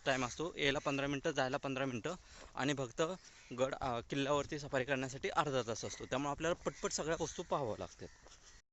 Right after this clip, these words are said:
पाठीमागच्या साईडला एक, अ, तटबंदी आहे, तिथून पण आपल्याला रोड आहेत. म्हणजे त्या काळातील, म्हणजे एक, अ, खूप विशेष असं वेगळं बनवलेलं होतं ते. पण झाडांनी वगैरे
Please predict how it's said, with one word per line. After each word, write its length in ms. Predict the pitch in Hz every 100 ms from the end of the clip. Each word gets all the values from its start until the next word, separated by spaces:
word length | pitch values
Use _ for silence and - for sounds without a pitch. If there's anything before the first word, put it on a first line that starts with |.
| -
पाठीमागच्या 500 | 156 165 156 175 170
साईडला 320 | 170 147 151
एक, 180 | 147 165
अ, 140 | 143 147
तटबंदी 360 | 147 135 143 143
आहे, 220 | 127 131 165 - -
तिथून 260 | 131 147
पण 120 | 139 143
आपल्याला 300 | 131 139 135
रोड 260 | 127 123
आहेत. 120 | 117 120
म्हणजे 220 | 117 175 - - - -
त्या 80 | 135
काळातील, 380 | 147 143 156
म्हणजे 240 | 151 151 156
एक, 360 | 160 - -
अ, 160 | 165 180 -
खूप 160 | 196 165
विशेष 440 | 160 147 190 185 -
असं 180 | - 180
वेगळं 280 | 156 156
बनवलेलं 420 | 143 131 104 98 92
होतं 240 | - 95
ते. 80 | 90 - - - - - - - - - - - - - - - - - - - - - - - - - - - - - - - - - - 156
पण 200 | 160 147
झाडांनी 480 | 135 139 156 160
वगैरे 360 | 165 147 147 143